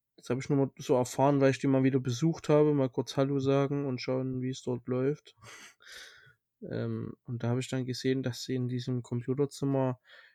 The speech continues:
wie so eine Art Server-Rack hatten, wo halt so, wo halt immer so ein Server drin steht, der dann halt angebunden ist. Und da waren halt umgebaut, dass da halt zweiundzwanzig Laptops reinpassten,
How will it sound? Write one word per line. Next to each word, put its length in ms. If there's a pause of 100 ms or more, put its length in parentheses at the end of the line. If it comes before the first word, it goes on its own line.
(100)
wie 100
so 140
eine 100
Art 120
Server-Rack 640
hatten, 300
wo 120
halt 120
so, 580
wo 140
halt 140
immer 160
so 120
ein 120
Server 280
drin 240
steht, 540 (100)
der 100
dann 140
halt 160
angebunden 540
ist. 160
Und 100
da 160
waren 280
halt 240
umgebaut, 640 (400)
dass 180
da 100
halt 140
zweiundzwanzig 800
Laptops 480
reinpassten, 680